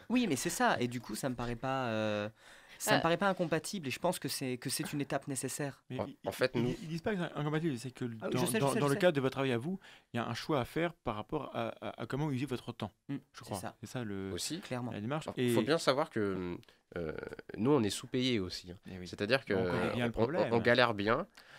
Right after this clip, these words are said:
Speaker 4: Euh,
Speaker 1: Ça.
Speaker 4: on galère à que, à, que l'université, euh, paye, euh, des postes, euh, euh, sur le long terme sur ces questions-là.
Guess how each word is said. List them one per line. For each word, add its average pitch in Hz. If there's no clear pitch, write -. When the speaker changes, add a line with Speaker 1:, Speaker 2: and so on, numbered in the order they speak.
Speaker 4:
Euh, 92
Speaker 1:
Ça. 82
Speaker 4:
on 95
galère 117
à 98
que, 90
à, 92
que -
l'université, 110
euh, 90
paye, 127
euh, 87
des 95
postes, -
euh, 85
euh, 85
sur 104
le 117
long 127
terme 127
sur -
ces 117
questions-là. 107